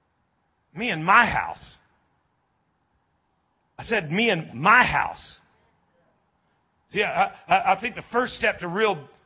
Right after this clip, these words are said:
breakthrough is to face the fear. I think the second step is to start thinking win-win.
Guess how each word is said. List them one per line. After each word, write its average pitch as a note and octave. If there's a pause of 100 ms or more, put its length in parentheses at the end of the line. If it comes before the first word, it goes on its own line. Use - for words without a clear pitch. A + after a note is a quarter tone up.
(200)
breakthrough F#3+
is C#3+
to D#3
face F#3
the C#3+
fear. G#3+
I E3
think F3+
the C#3+
second A#3+
step E3 (220)
is E3
to D3
start F3+
thinking F3+ (460)
win-win. A#3+